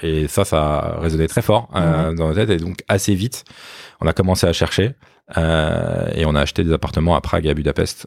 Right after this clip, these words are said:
Speaker 1: euh, assez tôt dans notre histoire, euh, dans notre aventure.
Speaker 2: D'accord, ok. Et donc, c'est finalement ça qui va te, enfin, qui va vous donner l'idée de monter donc cette n-, nouvelle structure, cette nouvelle société Crazy Villa. Alors, Crazy Villa, tu vas nous expliquer tout ça en détail,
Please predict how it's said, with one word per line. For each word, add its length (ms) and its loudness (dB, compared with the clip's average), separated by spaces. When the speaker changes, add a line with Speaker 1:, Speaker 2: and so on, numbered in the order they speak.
Speaker 1:
euh, 720 -6
assez 220 0
tôt 220 -2
dans 100 -2
notre 200 -6
histoire, 240 -4
euh, 340 -4
dans 100 -8
notre 200 -8
aventure. 280 -6
Speaker 2:
D'accord, 420 -2
ok. 180 -6
Et 100 -2
donc, 160 2
c'est 140 -2
finalement 460 2
ça 280 0
qui 200 -8
va 160 0
te, 640 2
enfin, 180 -8
qui 160 -4
va 120 2
vous 180 0
donner 240 4
l'idée 240 4
de 140 4
monter 340 0
donc 140 0
cette 240 -6
n-, 120 0
nouvelle 240 2
structure, 540 -2
cette 160 -8
nouvelle 180 2
société 360 -2
Crazy 520 0
Villa. 300 2
Alors, 200 0
Crazy 380 0
Villa, 280 4
tu 140 -10
vas 60 -2
nous 200 -2
expliquer 400 -2
tout 120 -12
ça 160 0
en 60 2
détail, 380 2